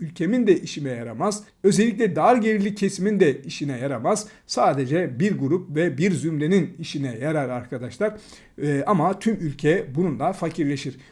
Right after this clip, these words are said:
Bundan dolayı siyasi ve ekonomi yönetiminin gerekli makroekonomik adımları atması, Merkez Bankası'nın özerk olması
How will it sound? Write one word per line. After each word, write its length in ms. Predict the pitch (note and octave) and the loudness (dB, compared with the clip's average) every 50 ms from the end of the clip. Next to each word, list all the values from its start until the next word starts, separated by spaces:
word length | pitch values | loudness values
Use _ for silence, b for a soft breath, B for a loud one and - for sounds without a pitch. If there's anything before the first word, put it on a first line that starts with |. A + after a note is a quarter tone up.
| b _ _ F3+ | b _ _ -4
Bundan 360 | D#3 D3+ C#3+ D#3 A3 C4 C#4 | -2 0 2 2 2 2 2
dolayı 420 | C4+ B3 G#3+ E3+ C#3 C#3+ F#3 A3 | 0 2 2 2 2 2 2 0
siyasi 680 | G#3 - - C3+ C3+ C#3+ C#3+ - - C4 C#4 C#4 - F3 | -4 -6 -6 -4 -4 -4 -4 -2 0 0 0 0 2 2
ve 60 | G3 | 0
ekonomi 540 | F#3+ - - C#3+ - D#3 D3 C#3+ E3 A3 C4+ | 0 0 -2 -6 -6 -6 -4 -2 -2 -2 0
yönetiminin 800 | C4 F3+ D#3 D#3 D3+ C#3+ C#3 - D3 B2 A#2+ C#3+ G3 A3+ G#3 B B B B B - | 2 2 2 2 2 0 -2 -4 -6 -4 -2 -2 -2 -2 -4 B B B B B -8
gerekli 560 | C3+ D3 D3 E3+ E3+ E3+ F3 A#3+ B3+ C4 G#3+ - B2+ | -4 0 0 2 0 0 0 0 0 0 0 -2 -2
makroekonomik 840 | C#3 F#3+ A3+ - G#3+ F3 - E3+ - F3 D3 C#3 C3+ E3+ A3 - - - - | 0 0 0 2 0 0 0 -2 -2 -4 -4 -2 -2 -2 -2 -4 -6 -12 -8
adımları 640 | - F3 E3+ D#3 E3 D3 C#3 B2+ C#3 E3+ F#3 F3 - - | -6 -4 -4 -2 -2 -2 -2 -2 0 0 -2 -2 -2 -4
atması, 600 | E3+ D#3 - - C#3 C3 - - G3 G#3+ G#3+ G#3+ B B | -4 -4 -4 -6 -10 -8 -4 -2 0 0 -2 -4 B B
Merkez 520 | D#3 C#3 E3 G3 G3+ G3+ A3+ A3 E3+ D3+ | -4 2 2 4 4 4 4 4 4 2
Bankası'nın 520 | F#3 F#3 F3+ F3+ F#3+ D#3+ - F3+ D3+ C#3+ C#3 C#3+ | 0 0 0 -2 -4 -4 -4 -2 -4 -4 -4 -2
özerk 420 | F3 F#3 D#3+ D3 E3+ D3 C#3 - - | 0 0 2 2 2 2 0 -2 -2
olması 540 | F3 D#3+ C#3 B2+ B2 B2 - G#3 A3 A3+ | 0 0 0 -2 -4 -2 0 0 0 0